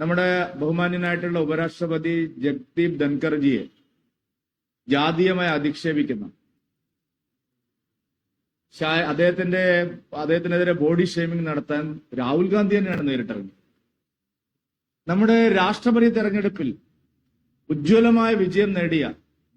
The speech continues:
ദ്രൗപദി മുർമുവിനെതിരെ പരസ്യമായി ജാതീയമായ ആക്ഷേപം കോൺഗ്രസിന്റെ ഉന്നത നേതാക്കന്മാർ നടത്തി.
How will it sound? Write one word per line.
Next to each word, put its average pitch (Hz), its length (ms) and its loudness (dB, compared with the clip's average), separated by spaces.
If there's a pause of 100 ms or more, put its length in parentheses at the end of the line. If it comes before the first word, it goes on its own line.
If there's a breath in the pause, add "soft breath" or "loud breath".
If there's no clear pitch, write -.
ദ്രൗപദി 180 460 2
മുർമുവിനെതിരെ 170 840 0 (1080)
പരസ്യമായി 208 720 0 (120)
ജാതീയമായ 170 520 0
ആക്ഷേപം 151 520 -4
കോൺഗ്രസിന്റെ 147 540 -2
ഉന്നത 143 300 0
നേതാക്കന്മാർ 127 540 0
നടത്തി. 107 320 -8